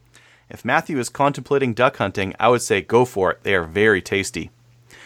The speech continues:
I know this is getting long-winded, but I was the one with the Facebook question about the Norinco two thirteen pistol. I finally got it out to the range and fired a hundred rounds of nine millimeter through it.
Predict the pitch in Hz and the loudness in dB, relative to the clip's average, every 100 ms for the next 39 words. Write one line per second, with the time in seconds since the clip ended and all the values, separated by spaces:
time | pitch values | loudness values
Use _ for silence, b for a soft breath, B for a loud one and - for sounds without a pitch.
0 | B B - 190 262 185 139 170 135 123 | B B -2 2 2 0 0 0 2 0
1 | 135 120 131 123 101 98 107 101 - 120 | 0 0 -4 -2 -4 -4 -4 -4 -2 -2
2 | 156 139 123 110 123 123 110 - 131 - | -2 -4 -4 0 0 -2 -4 -4 -2 -2
3 | 120 - 113 - 110 107 - 98 110 120 | -4 -2 -2 -2 -2 -2 -4 -2 -2 0
4 | 117 107 - 123 127 104 - 160 - 92 | 0 0 -4 -8 -6 -6 -6 -8 -6 -8
5 | - 95 92 - B B B 110 - 143 | -6 -6 -8 -14 B B B -4 0 0
6 | 170 156 120 127 120 123 143 120 101 113 | 0 0 0 2 2 -2 -2 -2 -2 -2
7 | 117 104 101 98 101 85 110 135 127 90 | -4 -4 2 2 2 -2 -2 -4 -2 -2
8 | 95 110 101 87 92 104 107 127 117 95 | -2 -2 -6 -4 -2 -2 -2 -4 -4 -6
9 | 90 - 90 85 | -8 -6 -6 -6